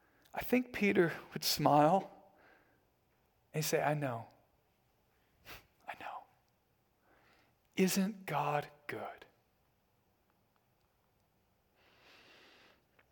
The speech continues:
I don't think we have to imagine that, though, because later in the book of Acts, chapter ten,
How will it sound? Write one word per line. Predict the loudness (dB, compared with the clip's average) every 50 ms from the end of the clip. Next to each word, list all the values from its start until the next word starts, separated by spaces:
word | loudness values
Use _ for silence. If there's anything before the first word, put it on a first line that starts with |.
| _ _ _ _ -16 -10 -6
I | -4
don't | -2 0
think | 0 2 6
we | 6 6
have | 6 6
to | 4 4
imagine | 4 6 6 8 8 8 6 6 4 0 -2 -2
that, | -2 -4 -4 -4 0
though, | 2 2 2 2 2
because | 0 -2 0 2 2 2 2 2 -2 -2
later | 2 6 6 8 8 6
in | 4
the | 2 4
book | 2 2 2 4
of | 6 8
Acts, | 8 8 8 4 0
chapter | -2 0 0 0 0 -4 -6
ten, | -4 -2 2 2 2 2 2 -2